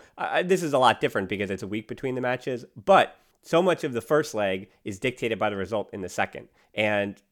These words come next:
for me, I think you can say whether or not you're, you're disappointed or you're pleasantly surprised with it, but I, I think regardless of how I feel,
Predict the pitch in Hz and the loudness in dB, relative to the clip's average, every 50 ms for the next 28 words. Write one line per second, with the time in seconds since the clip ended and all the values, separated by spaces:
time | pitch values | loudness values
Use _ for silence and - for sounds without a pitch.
0 | _ _ - 113 127 160 175 170 147 127 120 - - 120 113 104 - - _ _ | _ _ -4 -2 0 2 2 2 2 0 0 -2 -2 -2 -2 -4 -6 -14 _ _
1 | _ _ _ _ _ - 127 165 208 196 202 143 123 - - 143 131 135 123 123 | _ _ _ _ _ -4 -2 -2 0 2 2 0 0 0 0 0 0 2 2 2
2 | 127 120 95 113 107 110 107 - 107 107 110 104 104 101 90 - - _ _ _ | 2 2 0 0 -4 -6 -8 -8 -6 -4 -4 -4 -4 -4 -6 -10 -14 _ _ _
3 | - 110 - 135 - - - - 127 127 127 127 127 113 - 101 107 107 104 95 | -16 -8 -8 -6 -6 -8 -6 -2 -2 0 0 0 -2 -2 -4 -6 -4 -4 -4 -6
4 | - _ _ _ _ - 139 127 117 120 110 - 104 - 127 123 135 143 156 147 | -6 _ _ _ _ 0 0 0 0 -2 -4 -6 -4 2 4 4 6 4 2 0
5 | 151 170 165 151 - - - - _ _ 113 117 - - - - _ 113 113 - | 2 2 0 0 -2 -8 -18 -20 _ _ 4 4 4 4 2 2 _ 4 4 6
6 | - 117 113 - 143 120 - - _ _ _ - 123 98 143 160 175 170 - 123 | 4 0 0 0 -2 -2 -2 -6 _ _ _ -8 0 4 6 6 6 6 4 2
7 | 123 123 113 101 92 90 - - 123 147 180 202 226 - | 4 4 4 4 2 0 -2 -2 0 2 2 2 0 -2